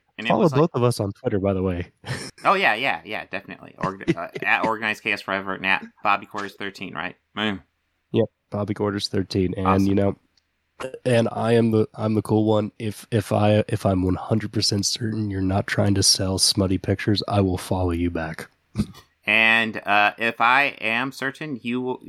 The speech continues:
Speaker 1: like, if you wanna follow me and I'm sure you're trying to sell smutty pictures, it's fine. I'm just gonna report you and block you. It's, you're,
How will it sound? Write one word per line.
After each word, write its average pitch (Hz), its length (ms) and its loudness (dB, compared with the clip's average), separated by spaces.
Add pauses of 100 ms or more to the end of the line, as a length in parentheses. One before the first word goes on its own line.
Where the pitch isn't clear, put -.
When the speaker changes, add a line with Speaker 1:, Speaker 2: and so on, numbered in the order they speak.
(240)
Speaker 1:
like, 117 220 0
if 110 100 -8
you 135 120 -4
wanna 143 160 2
follow 123 260 2
me 151 140 -6
and 101 100 -6
I'm 110 160 -4
sure - 180 -6
you're 120 140 -2
trying 123 220 -2
to 123 80 -6
sell 123 180 0
smutty 123 300 -6
pictures, 131 460 -8
it's 110 180 -8
fine. 151 380 -2 (260)
I'm 107 140 -6
just 107 140 -14
gonna 101 300 -4
report 101 380 -4
you 90 100 -6
and 85 80 -8
block 85 320 -6
you. 92 140 -16 (280)
It's, - 280 -18 (480)
you're, 131 160 0